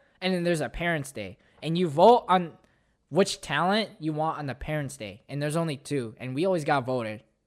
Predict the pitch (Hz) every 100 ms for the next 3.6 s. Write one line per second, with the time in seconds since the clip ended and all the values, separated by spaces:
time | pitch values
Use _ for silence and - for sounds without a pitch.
0 | _ _ _ _ 110 113 90 _ _ _
1 | _ _ _ _ _ - - 330 277 240
2 | 202 185 185 180 170 160 143 156 143 131
3 | 131 143 123 131 131 -